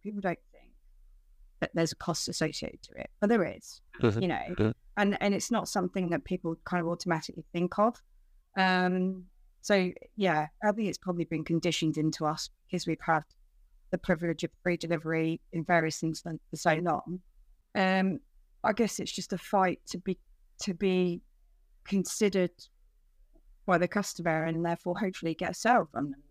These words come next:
Speaker 1: really still. But I don't, I'm not sure it's a, something that's got a solution to it other than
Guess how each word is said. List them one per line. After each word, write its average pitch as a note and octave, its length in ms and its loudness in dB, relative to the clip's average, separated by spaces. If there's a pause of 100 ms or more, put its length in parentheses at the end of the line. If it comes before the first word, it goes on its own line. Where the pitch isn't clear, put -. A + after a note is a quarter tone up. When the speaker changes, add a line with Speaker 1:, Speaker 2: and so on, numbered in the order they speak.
Speaker 1:
really F3+ 260 -20
still. G3 400 -2 (260)
But F3+ 220 0 (1040)
I G3 40 -4
don't, G3 240 2
I'm F#3 160 0
not G#3 160 0
sure G3 220 0
it's - 180 -4
a, F3+ 240 2 (1300)
something F#3+ 460 0
that's - 300 -4 (160)
got - 160 2
a - 40 -6
solution F#3+ 640 -2 (280)
to D#3 180 -2
it D#3 120 -2 (340)
other F3 220 4
than E3+ 280 0